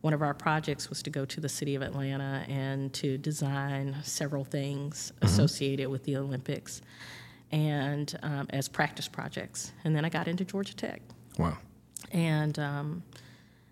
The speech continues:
Speaker 1: I really enjoyed the program. Um, it is as hard as everybody had said it would be. <laughs>
Speaker 2: Never, right. Yeah, I've never heard anybody say, like, "Oh, it's a breeze."
Speaker 1: I know.
Speaker 2: Yeah,
Speaker 1: <laughs> It's
Speaker 2: yeah.
Speaker 1: not.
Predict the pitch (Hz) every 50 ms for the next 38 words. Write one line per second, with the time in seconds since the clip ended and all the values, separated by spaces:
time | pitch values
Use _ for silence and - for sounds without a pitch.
0 | - - - - 165 156 - - 160 160 165 170 170 175 170 160 156 156 156 151
1 | 156 160 160 160 156 - 160 - - 165 156 156 156 160 156 156 160 165 170 180
2 | 190 190 - - - - - 165 151 147 147 147 139 143 143 139 - 151 147 -
3 | - - - - - - - - - - - - 160 - 151 147 143 139 - -
4 | - - 160 151 147 - - 170 160 160 160 160 151 - 165 160 160 165 160 160
5 | 156 156 156 156 170 - - - 160 160 165 156 - 165 147 160 165 202 277 -
6 | - 339 269 254 - - - - 190 - - - - - - 294 - - - -
7 | - - - - 311 - - - - - - 87 85 95 110 113 113 92 - 110
8 | 87 87 90 90 87 82 82 85 80 - - 85 85 82 - - 107 - - 98
9 | - - - - - - - - - - - - - - - 277 240 214 165 143
10 | 165 - - - 262 262 - - - 254 - 247 - - - - - - - -